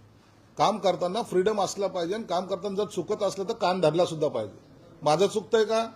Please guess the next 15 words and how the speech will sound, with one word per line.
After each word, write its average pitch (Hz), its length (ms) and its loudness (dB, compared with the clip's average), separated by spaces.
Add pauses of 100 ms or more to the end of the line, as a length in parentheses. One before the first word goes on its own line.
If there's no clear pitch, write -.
(300)
कान 175 200 4
धरा, 160 180 6 (720)
अवश्य 190 300 6
तुम्हाला 214 320 2
ते 208 40 2
अधिकार 165 360 2
आहेत. 107 120 -2 (1400)
परंतु 190 300 2
काम 190 300 -2
करताना 208 420 0
मग 220 200 -4 (480)
पाय 175 180 4 (100)
छाटून 175 340 0
पळ 170 420 4
म्हणायचं, 180 520 4